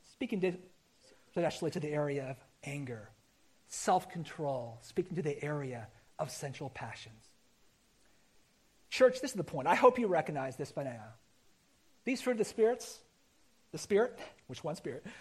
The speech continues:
The fruit of the Spirit is truly supernatural. I love the tag at the end of verse twenty-three. Look at it, verse twenty-three. It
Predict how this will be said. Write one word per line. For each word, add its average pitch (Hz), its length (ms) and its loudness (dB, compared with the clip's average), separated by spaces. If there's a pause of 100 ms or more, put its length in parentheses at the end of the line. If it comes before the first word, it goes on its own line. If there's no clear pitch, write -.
(400)
The - 60 -18
fruit 165 120 2
of 180 40 4
the 226 80 6
Spirit 123 500 -4 (1900)
is 180 180 -6
truly 208 600 4 (640)
supernatural. 147 880 -2 (1300)
I 190 40 8
love 214 160 10
the 208 60 4
tag 202 380 4
at 180 60 2
the 156 120 2
end 170 100 2
of 156 80 4
verse 160 200 0
twenty-three. 175 560 -2
Look 139 240 -2
at 113 120 -6
it, 113 80 -14
verse 139 160 -8
twenty-three. 151 500 -6
It 120 60 -12